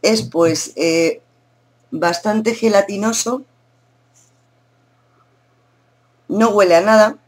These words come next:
la verdad es que no huele a nada. No como la crema, que tiene un olor muy agradable, muy fresquito.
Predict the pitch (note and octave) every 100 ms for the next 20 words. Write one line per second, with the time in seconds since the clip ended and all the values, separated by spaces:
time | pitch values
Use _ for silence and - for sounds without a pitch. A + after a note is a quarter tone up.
0 | _ _ _ _ - D3+ E3 E3+ G3 -
1 | _ _ _ _ _ _ _ _ _ G3
2 | - F3+ F3+ F#3 G3 G3 G3+ A3 A#3+ D4+
3 | _ _ _ _ _ _ _ _ - G#3
4 | G#3+ A3 F#3+ F3+ A3 F#3+ E3 D#3+ G3 F#3+
5 | F#3 F#3 F3+ F#3 E3+ E3+ E3 E3+ G3 F#3+
6 | F3+ F3+ - E3+ - G#3+ A3 A3